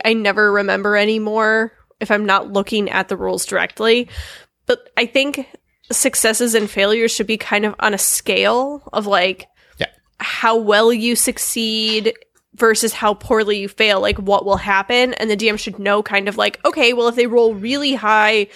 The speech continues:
Speaker 1: they're going to get all the information. If they roll moderately, they'll get some of the information. If they hit in the middle,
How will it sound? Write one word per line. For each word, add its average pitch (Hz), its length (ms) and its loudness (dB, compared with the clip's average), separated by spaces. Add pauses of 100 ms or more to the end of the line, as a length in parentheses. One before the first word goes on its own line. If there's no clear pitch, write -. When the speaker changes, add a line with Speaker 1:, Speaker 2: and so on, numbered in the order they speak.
(320)
Speaker 1:
they're 247 160 4
going 233 200 2
to 226 80 -2
get - 220 -4
all 220 200 2
the 202 160 -2
information. 196 560 -4
If 196 120 -8
they 214 100 2
roll 220 200 2
moderately, 233 640 2
they'll 214 160 0
get 208 200 -4
some 208 200 -4
of 202 40 -6
the 202 120 -2
information. 190 480 -8
If 190 80 -10
they 175 80 -10
hit 220 120 -4
in 214 80 -8
the 214 60 -6
middle, 254 420 2